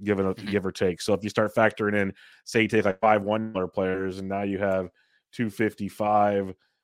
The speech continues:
Speaker 2: Mm-hmm.
Speaker 1: divided by eighteen, now you're talking closer to fifteen bucks a player. And this, it's just a,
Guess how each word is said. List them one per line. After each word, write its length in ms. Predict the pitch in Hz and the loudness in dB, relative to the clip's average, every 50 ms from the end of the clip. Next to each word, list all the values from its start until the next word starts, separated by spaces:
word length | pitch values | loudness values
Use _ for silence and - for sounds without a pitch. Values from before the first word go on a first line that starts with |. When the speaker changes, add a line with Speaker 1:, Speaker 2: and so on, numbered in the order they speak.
| _ - | _ -10
Speaker 2:
Mm-hmm. 80 | 107 101 | -8 -4
Speaker 1:
divided 320 | 95 101 101 101 101 104 92 | -2 0 0 0 0 -2 0
by 240 | 98 95 95 95 92 - | 0 0 -2 -2 -4 -6
eighteen, 800 | 98 104 107 101 - - - - 127 123 117 110 104 98 98 98 - _ _ _ _ _ | -6 -6 -6 -6 -8 -10 -10 -6 -6 -4 -4 -4 -4 -6 -6 -8 -10 _ _ _ _ _
now 120 | - 117 127 | -2 0 0
you're 100 | 135 123 | 0 2
talking 300 | - 113 101 98 98 95 | 4 4 4 2 2 0
closer 280 | 107 107 98 - 110 | -2 -2 -2 -2 -4
to 80 | 101 98 | -6 -6
fifteen 440 | - - 156 143 - - 123 107 101 | -4 -2 -2 -2 -2 -2 -4 0 2
bucks 240 | 95 92 90 - | 2 2 2 0
a 40 | 95 | -4
player. 340 | 85 - 98 92 90 87 87 | -6 -4 -2 -2 -2 -2 -4
And 240 | 87 - 104 101 104 | -4 -4 -2 0 2
this, 240 | 113 110 - - 101 | 2 0 0 -2 -4
it's 180 | 107 104 - | -4 -4 -2
just 200 | - 123 113 - | -2 -4 -2 0
a, 160 | 120 107 98 | 0 0 0